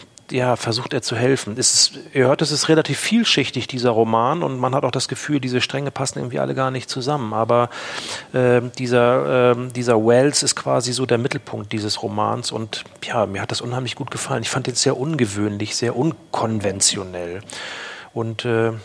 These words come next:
ja, also ist ein wirklich starkes Ding. Und ich meine, es ist auch der erste Roman, der vor ihm, äh, überöffn-, äh, veröffentlicht ist. Und ich hab schon recherchiert, es gibt noch ein paar andere, der hat schon eine Menge geschrieben in Amerika. Und ich hoffe, dass der Hansa Verlag dann nachlegt. Hat mir wirklich ausgesprochen gut gefallen.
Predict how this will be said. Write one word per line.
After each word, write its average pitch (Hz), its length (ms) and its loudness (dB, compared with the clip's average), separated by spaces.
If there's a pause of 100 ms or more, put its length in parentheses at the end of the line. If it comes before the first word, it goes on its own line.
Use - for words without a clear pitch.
ja, 101 300 0 (260)
also 107 380 0
ist - 160 -4
ein 117 260 -6
wirklich 127 380 -4
starkes 127 360 0
Ding. 135 220 2
Und 156 100 0
ich - 160 -6
meine, 131 320 2
es 143 120 4
ist - 100 0
auch 127 140 -2
der 120 160 0
erste 127 320 -2
Roman, 143 400 0
der 143 100 0
vor - 160 -6
ihm, 143 380 -6
äh, 131 160 -2
überöffn-, 139 580 -6
äh, 135 120 0
veröffentlicht 135 520 -2
ist. - 260 -2 (480)
Und 123 200 -4
ich - 100 -6
hab - 100 -2
schon 120 120 -6
recherchiert, 127 440 -2
es - 80 -8
gibt 135 140 -8
noch 120 80 -2
ein 117 80 -8
paar 120 120 -2
andere, 135 180 -2
der 127 80 -2
hat 123 100 -4
schon 127 120 -6
eine 123 80 -4
Menge 123 200 -4
geschrieben 123 380 -6
in 135 80 -6
Amerika. 131 420 -6
Und 127 100 -2
ich - 140 -8
hoffe, 131 220 0
dass - 320 0
der 117 180 -4
Hansa 113 220 -2
Verlag 120 360 -4
dann 127 120 -4
nachlegt. 113 640 -6
Hat - 160 -12
mir 110 160 -6
wirklich 113 220 -8
ausgesprochen 113 560 -6
gut 110 160 -8
gefallen. 104 420 -6